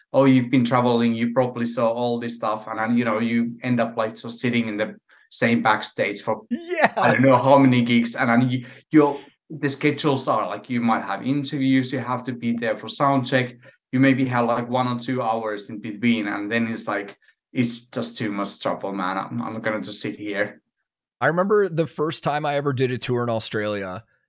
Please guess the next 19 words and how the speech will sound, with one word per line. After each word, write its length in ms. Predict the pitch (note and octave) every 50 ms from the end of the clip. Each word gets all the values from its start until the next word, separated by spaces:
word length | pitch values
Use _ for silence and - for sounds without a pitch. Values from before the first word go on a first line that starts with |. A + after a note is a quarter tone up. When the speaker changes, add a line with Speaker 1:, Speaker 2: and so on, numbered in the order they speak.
| _ _ -
Speaker 2:
it 160 | B2+ C3 -
was 640 | B2 A#2+ A#2+ A#2+ A#2 A2 A2 G#2+ A2+ A2+ - - - _ _ _ _ _ _ _ - - - - - - _ _
five 380 | - C3+ B2+ C#3 E3 F#3+ F#3 F3
shows 540 | - - - C#3 C3 C#3 D#3 F3 F#3+ C3+ E3
in 120 | C3+ B2
six 420 | A2+ - - - C3 A#2+ - - -
days. 500 | A#2+ G#2+ G2 G#2 G2 F2 - - - -
And 120 | - C3+
Australia 540 | B2+ B2+ - - B2+ B2 B2+ C3 B2+ B2 A#2+
is, 180 | A#2 G#2+ A2 -
like, 160 | A2 G#2 -
a 40 | -
lot 140 | G2+ G#2 A2
of 60 | A2
flying 400 | - D3 D3 D3 D3 D3 D3 D3 C#3+
and 80 | C3+
Speaker 1:
Yeah, 60 | A#2
Speaker 2:
stuff. 240 | G2+ G#2+ C#3 C#3 - -
Speaker 1:
yeah. 320 | B2 G#2+ G2+ G#2 -